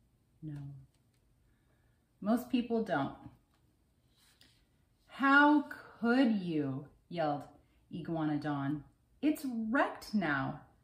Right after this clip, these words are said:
said P. Minosaur said, "Oh, come on.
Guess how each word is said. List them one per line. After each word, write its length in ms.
said 420
P. 460
Minosaur 480
said, 380
"Oh, 200
come 300
on. 460